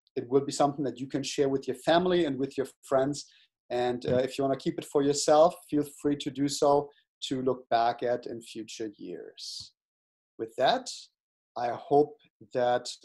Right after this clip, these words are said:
um, you had a great school year. I know that things didn't end up the way that we were hoping, thanks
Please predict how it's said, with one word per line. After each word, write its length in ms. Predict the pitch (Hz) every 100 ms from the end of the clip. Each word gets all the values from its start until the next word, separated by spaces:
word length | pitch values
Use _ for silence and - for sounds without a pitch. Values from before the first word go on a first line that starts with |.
| _ 117
um, 500 | 117 113 113 113 113 _ _ 117
you 140 | 123
had 380 | 123 127 131 131 120
a 20 |
great 340 | 117 131 127
school 380 | - - 147 156
year. 320 | 165 170 170 -
I 120 | 120
know 360 | 117 131 143 147
that 240 | 143 139
things 260 | 160 156 -
didn't 460 | 156 151 151 151 -
end 260 | 127 135 -
up 260 | 165 - -
the 80 | 131
way 160 | 139 139
that 120 | 147
we 80 | 156
were 160 | 139 139
hoping, 460 | 165 165 190 202 202 _ - _ _
thanks 380 | 127 131 135